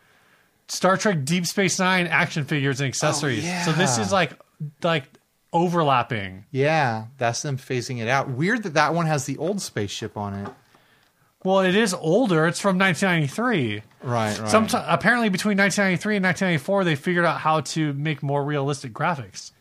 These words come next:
Speaker 2: Apparently. They got, they finally got the licensing for that
Speaker 1: What it is,
Speaker 2: photo.
Speaker 1: is, what it is, is this is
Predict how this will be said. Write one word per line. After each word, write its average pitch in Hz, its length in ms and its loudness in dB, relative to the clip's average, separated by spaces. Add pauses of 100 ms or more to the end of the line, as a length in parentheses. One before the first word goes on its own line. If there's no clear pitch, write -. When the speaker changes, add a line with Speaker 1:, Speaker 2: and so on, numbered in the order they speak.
(220)
Speaker 2:
Apparently. 127 640 -4
They 127 140 0
got, 143 200 2
they 156 200 2
finally 165 400 0
got 143 420 2 (800)
the 123 100 -2
licensing 120 680 0
for 117 240 -4
that 120 360 -2
Speaker 1:
What 180 140 4
it 190 140 4
is, 269 240 2
Speaker 2:
photo. 113 420 2
Speaker 1:
is, 107 80 -8
what 170 140 2
it 175 100 2
is, 190 220 2
is 139 400 -4
this 196 260 0
is 170 540 -2